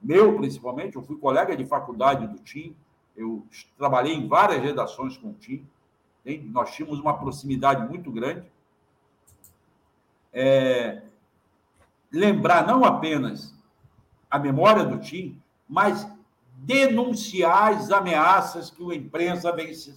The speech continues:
sofrendo atualmente com esse desgoverno do Bolsonaro. Isto é importante. Será um ato hoje presencial e virtual a partir das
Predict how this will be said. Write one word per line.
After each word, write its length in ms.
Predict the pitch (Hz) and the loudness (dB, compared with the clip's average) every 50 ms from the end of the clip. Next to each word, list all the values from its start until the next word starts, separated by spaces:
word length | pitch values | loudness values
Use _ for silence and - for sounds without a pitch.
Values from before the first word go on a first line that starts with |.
| - - _ | -20 -20 _
sofrendo 600 | - 160 156 135 - 151 156 165 165 165 165 160 | -10 -10 -10 -8 -8 -8 -4 -4 -4 -2 0 0
atualmente 760 | 151 151 - 156 147 135 131 123 135 147 160 160 156 - - _ _ _ _ _ _ _ | 0 0 -2 -2 -2 -2 -2 -2 -4 -6 -6 -8 -10 -14 -20 _ _ _ _ _ _ _
com 220 | - 165 170 170 | -14 -6 -2 0
esse 300 | 170 170 151 - - - | 0 0 0 -2 -8 -12
desgoverno 720 | - 151 160 147 135 151 165 156 135 143 147 147 147 147 | -12 -12 -12 -10 -6 -6 -4 -4 -2 -2 -2 -2 -4 -4
do 100 | 147 151 | -6 -6
Bolsonaro. 640 | 147 147 151 147 - - 160 147 127 101 90 - - _ _ _ _ _ _ _ _ _ _ _ _ _ _ _ _ _ _ _ | -8 -8 -8 -10 -8 -8 -8 -6 -6 -8 -8 -10 -14 _ _ _ _ _ _ _ _ _ _ _ _ _ _ _ _ _ _ _
Isto 720 | - 170 202 220 240 233 214 220 - - 226 220 - - - | -2 4 6 6 6 6 4 0 -4 -6 -6 -8 -8 -8 -6
é 220 | - 160 160 156 147 | -2 -2 0 0 0
importante. 800 | 147 147 147 143 135 - - - 113 110 120 131 - - - - _ _ _ _ | -2 -2 -6 -8 -8 -10 -10 -10 -10 -8 -8 -10 -10 -12 -18 -20 _ _ _ _
Será 360 | _ - 170 180 208 214 208 | _ -4 2 4 6 6 6
um 80 | 175 165 | 6 6
ato 380 | 165 165 165 160 - - 143 | 6 6 6 4 4 0 -2
hoje 500 | 147 135 139 139 147 147 143 - - - - - _ | 0 2 2 2 2 0 -2 -4 -8 -10 -14 -16 _
presencial 1400 | - 208 220 226 214 190 - - 180 190 185 180 175 - - 156 147 131 131 127 123 117 107 - - - - _ _ | 0 2 4 6 6 4 4 2 0 0 0 0 -4 -8 -6 0 4 6 8 8 6 6 2 -4 -8 -12 -16 _ _
e 140 | - 156 147 | -10 -10 -10
virtual 1000 | 113 - 180 190 185 - - _ 156 147 127 120 120 127 143 160 180 - - - _ _ _ _ _ _ | -8 -8 -8 -10 -10 -12 -14 _ -6 0 4 4 4 4 4 0 -4 -8 -14 -20 _ _ _ _ _ _
a 120 | - 156 - | -4 -4 -2
partir 480 | - 202 - - - - - 180 180 | 2 2 2 2 0 -4 -6 -8 -6
das 280 | 175 160 151 - - | -4 -4 -4 -4 -6